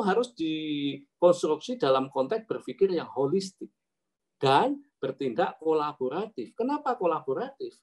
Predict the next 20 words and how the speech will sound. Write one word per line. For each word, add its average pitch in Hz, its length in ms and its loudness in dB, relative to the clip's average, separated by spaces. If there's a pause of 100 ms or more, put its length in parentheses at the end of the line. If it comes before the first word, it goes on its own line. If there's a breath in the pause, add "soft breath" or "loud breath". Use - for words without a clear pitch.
(240)
Karena 196 480 0
justru 233 640 2
kalau - 400 0
kita 135 320 -2
tidak 127 400 -2
melaksanakan 113 960 -2 (320)
secara 113 400 -4
bersama-sama, 123 960 -2
saling 117 400 0
kait-mengkait, 127 800 -2 (320)
ya, - 160 -14 (400)
maka 175 400 0 (320 soft breath)
hasilnya, 208 800 4
impact-nya 180 800 2 (720)
belum 175 480 2 (160)
bisa 196 480 -6 (640)
kena 190 240 2
semuanya. 185 720 -2 (320)
Bagaimana 208 560 2
kita 220 440 2